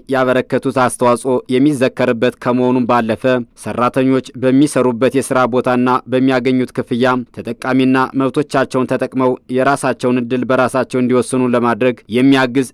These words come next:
ትልቅ መስዋዕትነት የተከፈለበት በዓል ተደርጎ ይወሰዳል።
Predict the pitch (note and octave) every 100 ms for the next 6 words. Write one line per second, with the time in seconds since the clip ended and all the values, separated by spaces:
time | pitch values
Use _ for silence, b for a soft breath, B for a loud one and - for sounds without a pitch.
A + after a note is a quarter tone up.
0 | _ C#3+ D#3+ C#3+ C3 C#3 B2+ B2+ B2 C3
1 | C3 B2+ C3 A#2 B2+ B2 G#2 A#2 A2+ A#2+
2 | A#2 B2+ B2 B2 B2+ A#2+ B2 - A2+ G2+